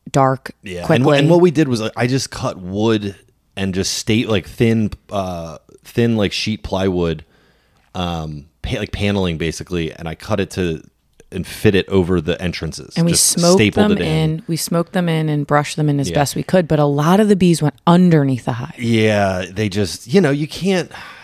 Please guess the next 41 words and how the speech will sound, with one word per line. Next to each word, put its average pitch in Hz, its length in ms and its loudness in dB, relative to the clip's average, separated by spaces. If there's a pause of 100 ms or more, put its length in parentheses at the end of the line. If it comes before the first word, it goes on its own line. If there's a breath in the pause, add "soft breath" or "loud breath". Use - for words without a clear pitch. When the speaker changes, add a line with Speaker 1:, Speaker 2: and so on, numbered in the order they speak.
(460 loud breath)
Speaker 2:
y-, 101 160 -18
you 120 200 -8
can't, 139 400 -8
unless 156 340 0
you're 160 100 0
doing 135 220 2
it, 131 140 0
like, 110 180 -4
in, 110 200 -6
on 101 160 -2
a 90 80 -2
cold 113 500 0
night 101 520 -4
or 101 80 -8
something, 98 420 -2
you're 101 180 -2
not 107 380 -2
gonna 113 140 -4
be 95 140 -6
able 92 100 0
to 90 60 -6
get 90 120 -4
all 90 100 -2
those 85 160 -4
bees. 113 260 -4
And 90 80 -8
it 107 60 -2
was 104 100 -6
horrible. 156 260 0
I 101 40 -4
mean, 104 200 -2 (420 soft breath)
thirteen 156 340 2
hives, 120 260 0
there's 90 140 -4
so - 280 -2
many 127 160 -2
foragers 101 500 0
that 85 100 -8
get 78 160 -8
left 80 200 -10
behind. 78 360 -12